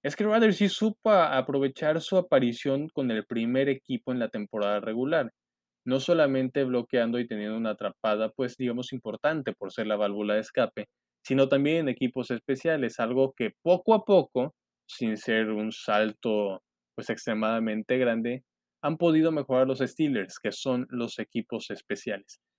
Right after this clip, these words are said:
Así que mucho ojo en esta batalla por el ala cerrado número tres. Sigamos y ahora nos pasamos a la parte de la línea ofensiva. Kendrick Green, novato tomado en tercera ronda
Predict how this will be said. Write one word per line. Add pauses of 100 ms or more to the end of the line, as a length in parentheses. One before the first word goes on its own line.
(140)
Así
que
mucho
ojo
en
esta
batalla
por
el (100)
ala
cerrado
número
tres. (840)
Sigamos
y
ahora
nos
pasamos
a
la
parte
de
la
línea
ofensiva. (500)
Kendrick
Green, (240)
novato
tomado
en
tercera
ronda